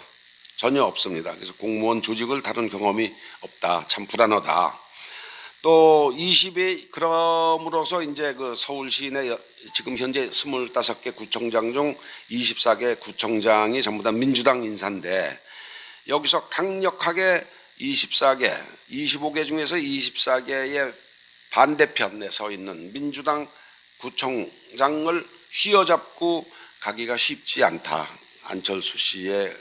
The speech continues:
그런, 음, 어, 경륜이나, 음, 자, 마음 자세로는 이십오 개 구청장 중에 이십사 개 구청장이 민주당인데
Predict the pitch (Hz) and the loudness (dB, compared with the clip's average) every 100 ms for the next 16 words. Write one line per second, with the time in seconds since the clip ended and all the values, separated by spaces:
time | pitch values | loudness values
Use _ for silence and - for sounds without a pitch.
0 | - - 87 87 80 - - - 57 57 | -14 -12 -12 -12 -16 -18 -20 -18 -14 -16
1 | - - - 82 76 - 131 143 135 120 | -16 -18 -10 -8 -6 0 2 2 0 -2
2 | 107 98 90 - - - - - 90 92 | -2 -4 -6 -12 -20 -20 -20 -20 -16 -14
3 | - - 92 85 104 120 127 117 107 92 | -4 -2 -2 4 6 6 2 -6 -14 -6
4 | 98 95 92 90 92 92 82 - 113 120 | -4 -2 -4 -6 -8 -10 -14 -16 -8 -4
5 | 117 113 110 117 113 98 - 107 101 98 | -4 -4 -6 -6 -12 -14 -12 -10 -6 -6
6 | 95 104 139 - - - - 107 - - | -4 -4 -4 -4 -10 -18 -12 -6 -4 -2
7 | 95 92 95 90 - 90 90 95 101 120 | -2 -4 -8 -10 -8 -6 -4 -4 -2 -2
8 | 110 110 104 110 107 | 2 0 2 2 2